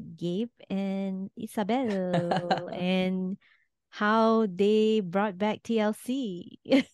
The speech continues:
Speaker 2: Right.
Speaker 1: This,
Speaker 2: Yes.
Speaker 1: that, this is the most informative episode, and I'm glad that these two are on the show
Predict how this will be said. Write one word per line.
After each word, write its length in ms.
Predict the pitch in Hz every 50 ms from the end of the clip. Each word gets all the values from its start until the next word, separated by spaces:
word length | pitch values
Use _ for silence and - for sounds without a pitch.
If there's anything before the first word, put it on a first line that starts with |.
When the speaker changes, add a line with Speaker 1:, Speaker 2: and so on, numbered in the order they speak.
| _
Speaker 2:
Right. 920 | 247 127 147 165 180 202 226 254 277 285 294 294 214 185 151 127 123 104 -
Speaker 1:
This, 40 | _
Speaker 2:
Yes. 840 | 135 131 135 240 233 156 151 151 147 143 139 131 120 117 - - -
Speaker 1:
that, 220 | - 247 254 - 214
this 160 | 294 320 320
is 80 | 196 -
the 80 | 392 370
most 600 | 320 269 240 233 233 240 247 240 - - - - - _
informative 920 | - 214 208 202 - - _ 214 208 208 208 214 208 226 220 220 226 214 - - _ _ -
episode, 720 | 185 180 - - 190 - - 208 202 202 202 202 196 202 - _ _ _ _ _ _ _ _ _ _ _ _ _ _ _
and 220 | 208 202 196 185
I'm 260 | 180 180 180 175 175
glad 640 | 165 - 185 170 185 185 180 190 196 202 208 208 208 - _ _ _ _ _ _ -
that 420 | 196 190 185 185 180 165 - 175
these 300 | 170 202 202 196 - -
two 400 | - - 226 214 202 202 202 202 -
are 180 | 180 180 175 170
on 180 | 175 180 185 185
the 100 | 185 196
show 640 | - - - 185 175 175 175 175 175 180 180 185